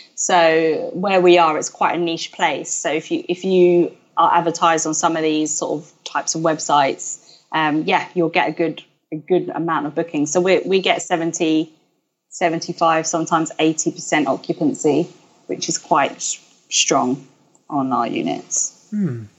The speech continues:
Speaker 2: And, you know, I think some courses and some people say, "You know what, stick to one strategy, just do
Speaker 1: Yeah.
Speaker 2: that, and happy days."
Speaker 1: Yeah.
Speaker 2: You've obviously got three there, which are, you
Speaker 1: Yeah.
Speaker 2: know, fairly different.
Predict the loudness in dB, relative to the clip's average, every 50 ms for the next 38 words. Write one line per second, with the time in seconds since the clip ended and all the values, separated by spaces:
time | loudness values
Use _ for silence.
0 | _ -18 -10 -6 -4 -4 -4 -6 -8 -12 _ _ _ -6 -4 -2 -2 -4 -4 -6
1 | -8 -8 -6 -6 -6 -6 -6 -6 -6 -6 -6 -6 -6 -6 -6 -6 -6 -8 -10 -8
2 | -8 -6 -6 -6 -8 -10 -10 -12 -14 _ -20 -20 _ _ _ _ _ -8 -4 -2
3 | -2 -2 -2 -6 -6 -6 -8 -8 -6 -6 -4 -4 -6 -6 -10 -14 -10 -6 -6 -6
4 | -6 -4 -4 -4 -4 -4 -6 -6 -6 -6 -6 -8 -8 -8 -8 -8 -10 -10 _ _
5 | _ _ _ -4 -4 -4 -4 -6 -6 -4 2 4 4 4 4 2 -2 -6 _ _
6 | _ _ -12 -8 -8 -8 -8 -10 -10 -8 -8 -4 0 0 2 2 2 0 -4 -4
7 | -6 -8 -8 -6 -6 -6 -6 -8 _ _ -20 -18 -12 -10 -8 -6 -6 -6 -8 -8
8 | -10 -12 -12 -10 -10 -10 -8 -6 -6 -4 -4 -6 -8 -10 _ _ _ _ _ _
9 | _ -8 -6 -6 -6 -8 -8 -6 -6 -4 -2 -4 -2 -2 -2 -4 -4 -6 -10 -14
10 | -14 -14 -14 -16 -18